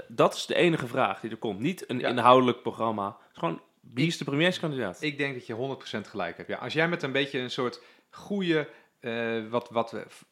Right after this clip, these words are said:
Speaker 2: volwassen, wijze oude man of vrouw, eh, t-, op de proppen kan komen,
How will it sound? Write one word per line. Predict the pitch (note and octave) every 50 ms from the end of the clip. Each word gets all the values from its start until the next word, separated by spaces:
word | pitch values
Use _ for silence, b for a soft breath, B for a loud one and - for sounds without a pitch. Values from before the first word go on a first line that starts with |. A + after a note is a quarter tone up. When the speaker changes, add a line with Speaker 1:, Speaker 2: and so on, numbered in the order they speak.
| _
Speaker 2:
volwassen, | _ - - D#3+ D#3 D3 E3 F3 E3+ - - D#3+ C#3+ B2+
wijze | C#3 C#3 D3+ D#3 D3 -
oude | - C#3+ C#3 C#3 C#3+ C3+ C3+
man | C#3 C#3+ D3 C#3+ D3 C#3+ C#3+ - _ _ _ _ _ -
of | D#3 C#3 -
vrouw, | - D3 C#3+ C#3 C3+ C#3 D3 C#3+ - b b b b b b
eh, | - C3+ C3 B2+ B2 B2
t-, | B2 A#2+ - -
op | D#3+ D3+ A#2+
de | C3
proppen | - - E3+ G3+ G3 G#3+
kan | G3 - E3+ D#3
komen, | - E3+ E3 E3 F3 G3 C4